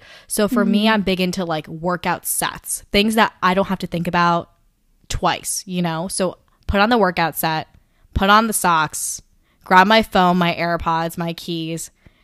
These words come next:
Speaker 1: go down the stairs or the elevator or whatever I do. Um,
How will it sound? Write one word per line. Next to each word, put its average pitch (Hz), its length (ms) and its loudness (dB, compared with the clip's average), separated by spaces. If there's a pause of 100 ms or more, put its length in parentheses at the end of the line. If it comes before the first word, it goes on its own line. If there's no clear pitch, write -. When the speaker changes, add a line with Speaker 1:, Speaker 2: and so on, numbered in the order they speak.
(140)
Speaker 1:
go 208 160 4
down 170 240 -2
the 160 60 -8
stairs - 420 -10
or 180 100 -8
the 170 100 -6
elevator 147 400 -8
or 160 80 -8
whatever 170 320 -4
I 131 100 -10
do. 62 180 -14 (460)
Um, 180 500 -2